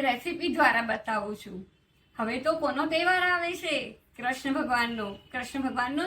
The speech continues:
જન્મદિવસ આવે છે, તો આપણે કઈ રીતે સુંદર રીતે ઉજવી શકીએ અને સરસ સરસ, સુંદર સુંદર મીઠાઈઓ,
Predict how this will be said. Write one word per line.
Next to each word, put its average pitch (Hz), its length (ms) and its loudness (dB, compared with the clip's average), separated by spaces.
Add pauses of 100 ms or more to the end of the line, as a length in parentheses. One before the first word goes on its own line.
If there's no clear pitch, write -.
(200)
જન્મદિવસ 277 720 0
આવે 240 200 -2 (120)
છે, 208 200 -14 (540)
તો 415 40 0 (100)
આપણે 302 340 2 (160)
કઈ 403 320 4
રીતે 381 260 -4 (140)
સુંદર 311 480 4
રીતે 339 240 -6 (260)
ઉજવી 294 460 2
શકીએ 240 380 -4 (500)
અને 370 220 2 (540)
સરસ 359 320 2
સરસ, 339 320 0 (120)
સુંદર 320 400 2
સુંદર 320 260 -2 (100)
મીઠાઈઓ, 294 520 2